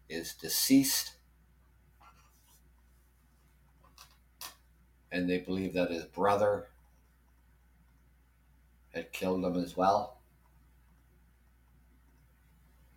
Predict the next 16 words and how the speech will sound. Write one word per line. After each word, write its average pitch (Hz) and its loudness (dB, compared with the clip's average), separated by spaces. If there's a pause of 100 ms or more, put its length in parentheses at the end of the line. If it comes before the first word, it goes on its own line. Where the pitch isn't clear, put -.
(560)
The 113 4
search 175 10
still 151 10
goes 135 8
on 143 8
for 113 0
the 104 -2
one 110 6
remaining 101 -2
suspect - -2 (1800)
in 92 -4
Saskatchewan. 95 2 (3500)
And 95 -2
has 90 0
also 101 4
been, 92 -2